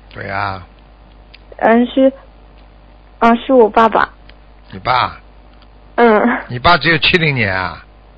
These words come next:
Speaker 2: 对的。
Speaker 1: 七零年几岁结婚的？七零年现在几岁了？
Speaker 2: 四十，跟我妈妈一样，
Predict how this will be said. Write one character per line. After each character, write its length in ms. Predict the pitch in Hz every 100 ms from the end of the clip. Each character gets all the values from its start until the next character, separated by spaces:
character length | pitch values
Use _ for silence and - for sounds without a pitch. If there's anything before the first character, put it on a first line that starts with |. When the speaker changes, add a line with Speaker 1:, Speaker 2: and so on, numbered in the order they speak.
| - - - -
Speaker 2:
对 120 | 240
的。 380 | 208 185 - -
Speaker 1:
七 120 | - 226
零 160 | 226
年 200 | 196 196
几 140 | 156 139
岁 200 | 151 180
结 160 | 147
婚 180 | 120 120
的？ 200 | 117 107
七 160 | 104 165
零 120 | 165
年 160 | 160 143
现 120 | 143
在 100 | 131
几 160 | 107 92
岁 120 | 98
了？ 280 | 85 80 80 - - - - - - - - - -
Speaker 2:
四 160 | 320 302
十， 240 | - - -
跟 100 | 285
我 80 | 247
妈 180 | 247
妈 160 | 254 262
一 80 | 247
样， 200 | 247